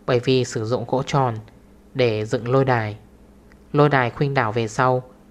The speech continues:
đại lượng lửa cháy gỗ tròn lăn đến phía dưới lôi đài. Mấy vị quan giám khảo thấy thế,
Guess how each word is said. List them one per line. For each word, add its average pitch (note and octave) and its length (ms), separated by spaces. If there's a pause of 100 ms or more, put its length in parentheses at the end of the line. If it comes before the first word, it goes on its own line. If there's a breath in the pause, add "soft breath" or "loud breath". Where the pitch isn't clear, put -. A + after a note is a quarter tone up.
(160)
đại A#2+ 200
lượng B2 260
lửa A#2 140
cháy A#2+ 440 (200)
gỗ C3 160
tròn C3+ 340
lăn B2+ 300
đến A#2+ 200
phía B2 160
dưới A#2+ 200
lôi C3+ 140
đài. A2+ 340 (640)
Mấy B2 140
vị B2 260
quan C3 160
giám A#2 180
khảo A#2+ 240
thấy A2+ 240
thế, A2+ 300